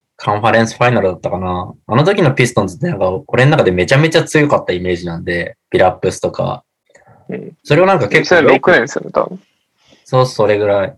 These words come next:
Speaker 1: で、ウェイドのなんか独力に近いぐらいな感じで勝ったんだよね、あれって。で、なんかこの第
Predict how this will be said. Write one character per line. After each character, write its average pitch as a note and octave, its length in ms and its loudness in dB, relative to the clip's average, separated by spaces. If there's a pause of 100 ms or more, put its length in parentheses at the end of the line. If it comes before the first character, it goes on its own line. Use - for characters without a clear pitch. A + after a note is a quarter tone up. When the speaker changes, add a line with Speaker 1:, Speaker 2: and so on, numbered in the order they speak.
(120)
Speaker 1:
で、 A#2 80 2
ウ B2 40 2
ェ F#3 140 6
イ F3 40 2
ド B2 100 4
の G2 140 -2
な F#2+ 100 -6
ん G2 40 -6
か F#2+ 100 -10
独 G2 300 0
力 F#3 220 2
に F3 120 4
近 D#3 240 2
い A2 60 0
ぐ G#2 100 0
ら F2+ 120 2
い E2+ 60 -6
な F2 100 -10
感 F2+ 160 -6
じ F2 80 -10
で F2+ 220 -6 (100)
勝 F#2+ 180 -2
っ - 60 -20
た F2 120 0
ん F2 60 -8
だ - 80 -2
よ E2+ 60 -4
ね、 E2 60 -8
あ D#2+ 80 -6
れ - 80 -6
っ - 40 -12
て。 - 320 -12 (1200)
で、 B2 100 2
な D3 100 4
ん D3 60 0
か G2 120 -4
こ G#2+ 100 -8
の G#2+ 120 -2
第 C#3+ 480 2